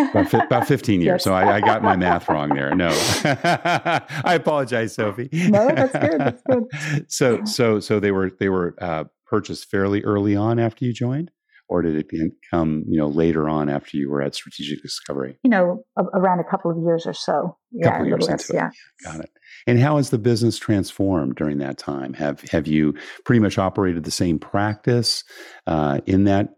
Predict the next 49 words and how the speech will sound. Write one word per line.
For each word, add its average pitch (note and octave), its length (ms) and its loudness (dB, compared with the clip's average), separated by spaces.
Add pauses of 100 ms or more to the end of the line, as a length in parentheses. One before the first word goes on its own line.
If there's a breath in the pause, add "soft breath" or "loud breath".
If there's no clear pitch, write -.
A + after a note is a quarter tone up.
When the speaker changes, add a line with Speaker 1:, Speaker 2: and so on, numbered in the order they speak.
Speaker 1:
job, G#2+ 640 0
or E2 320 0
is D#2 160 -2
it, - 220 -2
you E2+ 100 0
know, D#2 180 0 (320)
and F#2 120 0
now F2 160 4
with E2 180 0
F E2 100 -2
T - 180 -4
I, D#2 200 0
a D2 40 -2
much D#2 280 -4
different F#2+ 340 0
role D2 460 -2 (380 loud breath)
given D2 260 0
what D2+ 160 0
you E2+ 100 0
were D2+ 80 -2
doing D2 240 2
before D2+ 300 -2
with D2 120 -4
Strategic - 560 -4
Discovery? C#2+ 560 -2 (140)
Speaker 2:
It's A3+ 160 0
definitely B3 600 2
evolved. E3 440 -2
It's, E3+ 240 -2
it's G#3+ 140 -2
evolved G3+ 320 0
for, F3 220 0
for - 100 -4
a F#3 60 0
couple F3 240 2
Speaker 1:
Yeah. E3+ 60 -6
Speaker 2:
of - 60 -8
reasons. D#3+ 420 -2
First F#3+ 240 -2
of F3 100 -2
all, D#3+ 340 2 (280 loud breath)
you F#3 80 0
know, E3+ 100 0
my E3 100 2
career F3 380 0
has E3+ 220 -2
evolved, E3+ 420 0
and D#3 120 -2
also D#3+ 580 -2